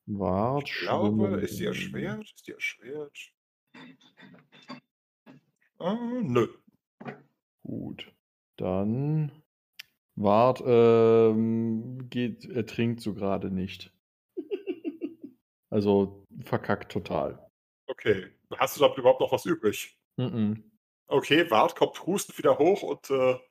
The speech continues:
Speaker 2: zur Schande aller Torwaller sitzt er wassertretend da und, ähm,
Speaker 3: Nix.
Speaker 2: <laughs> äh, jetzt ist die Frage: Tesha oder Linaya? Tesha kann ein bisschen was sehen, Linaya ist fitter. Ja, ja, Tesha, was soll's.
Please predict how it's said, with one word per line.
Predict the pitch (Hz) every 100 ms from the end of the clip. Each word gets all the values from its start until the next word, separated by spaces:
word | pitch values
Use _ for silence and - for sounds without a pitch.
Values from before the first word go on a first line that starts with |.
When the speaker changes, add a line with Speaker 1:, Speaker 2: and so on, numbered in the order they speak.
| _ _ _
Speaker 2:
zur | - 143
Schande | 123 151 180
aller | 170 139
Torwaller | - 151 156 147 147 135
sitzt | 120 - -
er | 143
wassertretend | 135 135 143 - 127 -
da | 120 131
und, | 135 113 120 -
ähm, | 117 104 107 - _ _ _ -
Speaker 3:
Nix. | 175 190 190 190
Speaker 2:
<laughs> | - 269 - 262 - - _ _ _ -
äh, | 127 131 127 _ _ _ _
jetzt | - -
ist | -
die | 131
Frage: | _ 120 113 98 92
Tesha | - - -
oder | 147
Linaya? | 127 127 123 113 101 95 - _ _
Tesha | 147 156 143
kann | - 139
ein |
bisschen | 143 - 123
was | 110
sehen, | - 127 180 190 196 _ _ _ _ -
Linaya | 113 113 120 139 135
ist | 127
fitter. | - 139 - 104 104
Ja, | 147 131
ja, | 135 - _ _ _ _
Tesha, | - 104 87 92 90
was | 117
soll's. | - 101 - -